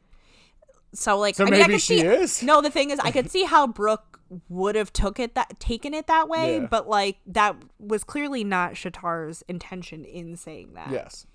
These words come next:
Speaker 1: And, um, Shatar's like, "I'm not saying that you are." And then Brooke's, like, lifting up her dress, and she's like, "Does this look like I'm anorexic?"
Speaker 2: <laughs> That's what's
Speaker 1: And
Speaker 2: weird. She starts flashing her
Speaker 1: which is,
Speaker 2: everywhere.
Speaker 1: like, such a weird way to make your point. Like,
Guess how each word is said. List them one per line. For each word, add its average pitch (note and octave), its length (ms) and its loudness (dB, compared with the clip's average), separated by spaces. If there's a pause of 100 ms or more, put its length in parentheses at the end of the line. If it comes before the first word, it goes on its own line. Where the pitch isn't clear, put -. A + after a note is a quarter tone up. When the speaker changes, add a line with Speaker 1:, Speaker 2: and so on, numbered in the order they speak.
(1080)
Speaker 1:
And, F#3 360 -6
um, E3+ 560 -4 (640)
Shatar's G3 400 -6
like, F3 200 -8
"I'm F3 320 -8
not F3+ 320 -6
saying F#3 240 -8
that E3 80 -8
you D3 120 -6
are." C#3+ 340 2
And F3 140 -4
then F3+ 120 -4
Brooke's, F#3 300 -4
like, - 120 -12
lifting G#3 540 -2
up G3 120 -2
her F#3+ 120 -2
dress, F3+ 340 -6
and F#3 100 -8
she's F#3+ 140 -8
like, E3+ 160 -10
"Does G#3 180 -2
this D4+ 220 0
look B3+ 380 0
like D4+ 160 -4
I'm D4 140 -4
anorexic?" D4 640 -2
Speaker 2:
<laughs> D#4+ 220 0
That's - 20 -2
what's G#3+ 140 -6
Speaker 1:
And A3+ 240 2
Speaker 2:
weird. D3+ 180 -2
She B2+ 120 -12
starts D3 300 -10
flashing - 680 -18
her - 140 -16
Speaker 1:
which E4 140 2
is, F#4 140 0
Speaker 2:
everywhere. F4+ 120 -2
Speaker 1:
like, - 80 -4
such - 280 -6
a A4 80 2
weird A3+ 460 -4
way G3 180 -2
to B3 100 -2
make F#3 300 -10
your F3 100 -6
point. - 580 -14 (720)
Like, A3+ 480 -2